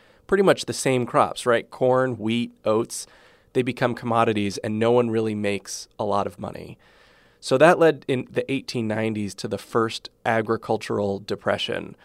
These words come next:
where farmers are essentially bankrupt. No one's making a living. And they petition Washington and say, "This is a real problem. We're working really hard.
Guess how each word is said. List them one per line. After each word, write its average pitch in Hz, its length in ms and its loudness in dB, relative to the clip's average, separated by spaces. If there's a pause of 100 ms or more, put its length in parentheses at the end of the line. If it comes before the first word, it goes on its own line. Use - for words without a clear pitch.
(320)
where 101 540 0
farmers 123 680 4
are 107 520 2 (240)
essentially 143 480 0
bankrupt. 120 520 0
No 185 220 2
one's 123 400 0 (160)
making 117 400 -2
a 101 80 -4
living. 110 480 -4 (420)
And 123 200 0
they 120 120 4
petition 139 440 -2
Washington 120 560 0
and 110 160 -8
say, 113 160 0
"This 131 160 -6
is 165 80 -4
a 151 60 2
real 139 180 2
problem. 127 480 -2
We're 123 120 2
working 139 460 -2
really 143 280 0
hard. 107 380 -6